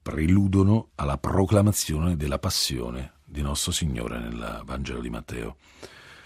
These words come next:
È interessante capire che questa liturgia così seria, questa Domenica di Passione, che ci introdurrà alla contemplazione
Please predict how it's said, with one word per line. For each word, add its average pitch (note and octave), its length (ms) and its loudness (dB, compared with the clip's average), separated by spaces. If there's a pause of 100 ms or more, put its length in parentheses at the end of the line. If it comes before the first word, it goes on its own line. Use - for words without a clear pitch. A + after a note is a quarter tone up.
(340)
È - 80 4
interessante F#2 880 4
capire C#2+ 400 -2
che B1 100 -6
questa A#2+ 380 2
liturgia C#2 540 -2
così B1 220 -8
seria, D2+ 600 0 (260)
questa - 280 -8
Domenica D2+ 480 -2
di C#2 100 -4
Passione, D#2+ 720 2 (400)
che E2+ 100 -2
ci E2 420 -4
introdurrà F#2 480 2
alla F2+ 120 0
contemplazione D#2+ 960 -4